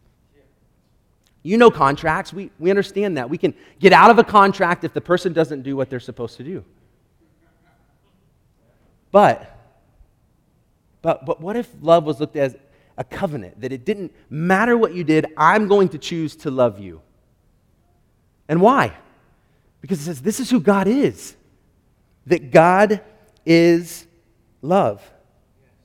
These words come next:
So we usually choose to love the things that interest us or those things that, that love us in return. So I love my family. I really love Thai food. Uh, I love the Oklahoma Sooners. Like,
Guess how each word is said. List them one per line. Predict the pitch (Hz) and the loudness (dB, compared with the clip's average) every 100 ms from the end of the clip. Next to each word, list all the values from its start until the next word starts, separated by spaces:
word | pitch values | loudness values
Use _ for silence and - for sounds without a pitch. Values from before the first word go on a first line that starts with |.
| _ - | _ 0
So | 190 | 0
we | 202 | 2
usually | 233 202 208 | 0 0 -2
choose | 208 214 190 | -2 -2 2
to | |
love | 180 175 | 6 6
the | 170 | 4
things | 175 165 160 | 2 2 0
that | 135 | -4
interest | 165 190 175 | 0 0 0
us | 175 175 175 170 | 4 4 4 0
or | 131 113 - _ _ _ - | -4 -6 -8 _ _ _ -4
those | 165 | -2
things | 175 170 160 | 2 0 2
that, | 147 131 135 | 0 0 -4
that | 123 | -4
love | 143 151 | -2 -2
us | 156 | -4
in | 131 | -6
return. | - 165 | -4 -4
So | 156 151 | -2 -2
I | 127 | 0
love | 147 143 | 0 -2
my | 101 | -4
family. | - 170 170 165 160 160 | -6 -2 0 0 0 -2
I | 123 143 | -4 -6
really | 156 147 | -2 0
love | 120 107 | -2 -6
Thai | - 147 156 | -6 -6 -6
food. | 160 - 156 151 143 139 - _ - | -8 -4 0 2 0 -4 -20 _ -6
Uh, | 131 123 | -4 0
I | 147 | 0
love | 156 151 | 2 2
the | 135 | 0
Oklahoma | 143 151 160 139 | -2 -4 -8 -10
Sooners. | - - - 170 165 160 156 147 | -10 -8 0 2 2 2 0 -2
Like, | 139 | -6